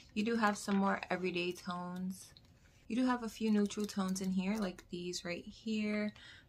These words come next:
a few of these shades up here, and a whole bunch of pops of color. So you can do fun looks, some everyday looks, basic looks, whatever type of looks you want.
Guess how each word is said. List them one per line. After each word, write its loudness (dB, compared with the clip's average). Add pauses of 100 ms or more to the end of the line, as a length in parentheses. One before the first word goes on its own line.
a -10
few -4
of -2
these -2
shades -2
up -6 (180)
here, 0
and -2
a -2
whole -4
bunch 0
of -8
pops -4
of -14
color. -6
So -8
you -2
can -10
do -4 (320)
fun 2
looks, -2 (140)
some -6
everyday 0
looks, -4
basic -6
looks, -8
whatever -2
type -2
of -6
looks -6
you -2
want. -4